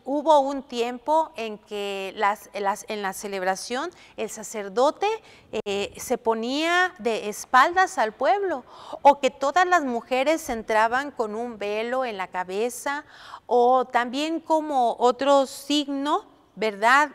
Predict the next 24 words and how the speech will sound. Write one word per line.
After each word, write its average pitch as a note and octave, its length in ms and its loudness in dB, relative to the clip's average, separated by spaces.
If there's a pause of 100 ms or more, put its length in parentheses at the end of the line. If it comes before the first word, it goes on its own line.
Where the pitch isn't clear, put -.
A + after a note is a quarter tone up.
Otros A3+ 440 -4
gestos, C4 760 -6 (300)
que A3+ 340 2
era, B3+ 400 2
por - 80 -8
ejemplo, A#3 500 -6
que G3+ 380 -4
la G3 180 0
misa A3 680 -2
se G#3+ 260 -6
re-, F#3+ 160 -10 (380)
decía A3+ 680 -2 (160)
en G3+ 240 -8
latín. D#4 540 -6 (640)
Y B3 280 -4
después B3 520 0
del G#4+ 140 2
Concilio C4+ 480 -2
Vaticano A3 640 0
segundo B3 760 -6
viene G#3 600 -8
y A#3 100 -8
da G3+ 280 -2
una D4+ 380 -4